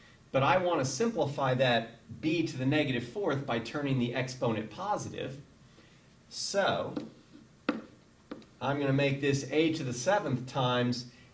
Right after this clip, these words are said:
and I'm gonna take the reciprocal of b, one over b, and that turns the exponent positive.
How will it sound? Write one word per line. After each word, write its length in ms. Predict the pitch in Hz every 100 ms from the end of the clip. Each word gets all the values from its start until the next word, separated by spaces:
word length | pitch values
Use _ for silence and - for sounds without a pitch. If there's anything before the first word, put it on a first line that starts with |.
| -
and 140 | 110
I'm 140 | 117 139
gonna 140 | 147
take 280 | 147 156 156
the 80 | 175
reciprocal 760 | 180 - 240 240 233 160 123
of 160 | 113 -
b, 400 | 110 98 180 - - - - - - 101
one 400 | 135 160 170 170
over 380 | 175 233 190 127
b, 420 | - - - - - - - - - - -
and 160 | 226
that 200 | 156 127
turns 300 | - 131 131
the 160 | 131 127
exponent 560 | 104 - - 98 113 113
positive. 580 | 196 202 - - -